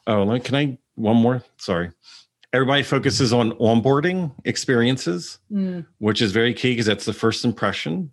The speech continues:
Speaker 1: that you bring somebody in. Also be really good at your offboarding 'Cause how many of us go to cancel or leave a membership and we're treated like trash suddenly?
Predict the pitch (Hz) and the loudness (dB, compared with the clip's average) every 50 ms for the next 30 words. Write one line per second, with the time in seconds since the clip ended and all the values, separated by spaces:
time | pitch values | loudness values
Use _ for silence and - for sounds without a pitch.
0 | _ - - 107 104 101 85 110 104 107 104 - 123 110 110 110 101 101 101 107 | _ -6 -2 0 2 2 2 2 0 0 0 0 0 0 0 2 2 2 2 0
1 | 110 117 127 123 113 - _ _ _ - _ _ _ _ _ _ _ _ - - | -2 -4 -6 -8 -10 -14 _ _ _ -20 _ _ _ _ _ _ _ _ -4 0
2 | 113 123 127 120 - - - 135 123 101 120 113 101 101 104 110 120 123 127 127 | 2 2 2 2 -2 -2 0 0 0 2 2 2 2 2 2 4 4 4 4 4
3 | 120 104 98 110 110 110 104 107 - - 101 107 - 107 98 101 - _ - - | 2 2 4 4 6 6 6 4 0 0 -2 -2 0 0 -2 -2 -2 _ -6 0
4 | 117 123 123 117 - - - - - 101 90 82 80 85 101 135 156 156 139 - | 2 2 2 2 -2 -6 -12 -6 -4 -2 -2 -2 -2 -4 -4 -4 -4 -6 -8 -10
5 | _ _ _ _ _ _ _ _ _ _ _ _ _ _ _ _ _ _ _ - | _ _ _ _ _ _ _ _ _ _ _ _ _ _ _ _ _ _ _ -4
6 | 107 98 - - - 117 117 120 131 127 127 123 117 113 117 110 - - - - | -4 -4 -4 -2 -2 -2 0 0 0 0 0 -2 0 -2 -2 -2 -4 -6 -8 -10
7 | - - - 101 101 110 113 110 110 - - - 110 107 104 101 - 117 101 95 | -12 -10 -6 0 2 2 4 2 0 -2 -2 -4 -2 -2 -2 -2 -2 0 2 2
8 | 92 90 90 92 101 107 110 117 127 123 123 127 127 135 - - 143 135 - - | 2 0 2 4 4 4 4 4 2 2 2 2 0 -2 -2 0 -2 -2 -2 -4
9 | - - 107 98 92 87 - - - 110 104 110 101 92 92 85 - - - - | -6 -2 -2 0 0 -2 -4 -2 0 2 2 2 2 2 -2 -4 -6 -8 -8 -2
10 | 104 90 92 110 117 - - - - 160 156 156 151 170 175 185 202 196 160 - | -2 0 0 0 -2 -4 -6 -4 -2 -2 0 0 0 -2 -2 0 -2 -2 -2 -6